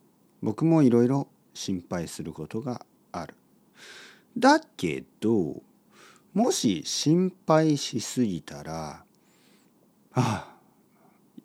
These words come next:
もう諦めよう」とか、「ああ、もうやめよう」となってしまう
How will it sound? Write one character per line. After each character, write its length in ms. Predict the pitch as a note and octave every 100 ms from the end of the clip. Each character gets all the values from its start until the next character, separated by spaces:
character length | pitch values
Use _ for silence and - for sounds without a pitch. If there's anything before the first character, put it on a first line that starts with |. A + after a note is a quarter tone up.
| _
も 240 | C#3 C3+ G#2+
う 60 |
諦 260 | - F3+ G3
め 140 | G3
よ 220 | D#3+ - - _ _ _ _ _ _ _ _ _
う」 20 |
と 100 | -
か、 160 | - - _ - - - _ -
「あ 460 | A#2+ G2+ D2+ -
あ、 20 | - _ _ _ _ _ _ _
も 260 | B2 E3 A#2
う 60 |
や 180 | F2+ F#2
め 200 | D3 A3+
よ 240 | A3+ F3 -
う」 40 | _ _ _ _ _ _ _ _ _ _ _ _ _ _ _ _ -
と 100 | F#3
な 140 | C#3
っ 80 | B2+ - _
て 140 | - F2+
し 220 | - F2
ま 220 | E2 C#2+
う 140 | C#2+